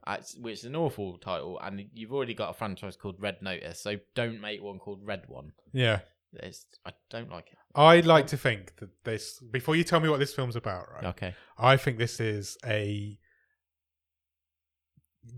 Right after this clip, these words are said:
Speaker 2: Santa as a, like, superhero pilot type guise, and he's like, his co-, his code name is Red One.
Speaker 1: Okay.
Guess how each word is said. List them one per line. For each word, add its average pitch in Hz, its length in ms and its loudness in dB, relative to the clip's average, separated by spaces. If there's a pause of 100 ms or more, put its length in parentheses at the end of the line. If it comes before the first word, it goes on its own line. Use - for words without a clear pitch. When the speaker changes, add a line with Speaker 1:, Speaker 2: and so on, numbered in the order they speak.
(440)
Speaker 2:
Santa 156 680 4 (400)
as 113 340 2
a, 107 360 2
like, 107 440 -2 (840)
superhero 120 800 2
pilot 110 640 0
type - 480 -8 (1200)
guise, 98 560 -6 (420)
and 113 100 -2
he's 113 180 -2
like, 120 180 4
his 117 240 0 (100)
co-, 147 200 4
his 120 180 2
code 143 280 4
name 104 160 0
is 92 120 -8
Red 101 260 -2
One. 98 280 -4 (300)
Speaker 1:
Okay. 139 440 6